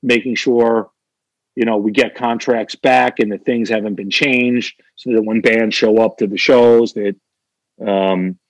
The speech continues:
you know, a different story isn't being told to them. Stuff like that doesn't really go on that much anymore. Um, it's really just about, you know, getting the best deal you can, um,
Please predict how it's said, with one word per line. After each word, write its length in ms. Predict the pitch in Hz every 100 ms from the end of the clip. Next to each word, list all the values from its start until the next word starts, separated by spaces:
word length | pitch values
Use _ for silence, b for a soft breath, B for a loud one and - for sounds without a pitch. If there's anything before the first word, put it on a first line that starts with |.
| _ _ _
you 120 | 123
know, 340 | 110 98 101 - _ _ 135
a 40 |
different 320 | 107 120 117
story 360 | - 135 117 117
isn't 200 | 107 107
being 200 | 120 107
told 320 | - 110 110
to 60 | 113
them. 340 | 117 117 117 b b
Stuff 240 | - 277
like 200 | 269 214
that 180 | 170 160
doesn't 260 | 175 139 135
really 160 | 135
go 260 | 117 120 113
on 160 | 120 123
that 140 | 127
much 220 | 131 127
anymore. 540 | 135 131 127 127 135 - _ _ _ _ 117
Um, 460 | 107 101 95 101 _ _ _ _ _ -
it's 180 | 143 151
really 400 | 139 143 143 131
just 240 | 120 -
about, 460 | 123 120 117 113 - _ _ _ _ _ _ _
you 120 | 135
know, 380 | 127 110 107 107 _ _ _ _ _ _ 147
getting 520 | 104 143 135 135 135 -
the 60 |
best 340 | 117 135 131 -
deal 240 | 131 123
you 140 | 117 110
can, 540 | - 139 139 147 151 _ _ _ _ _ _
um, 640 | 139 110 110 104 107 110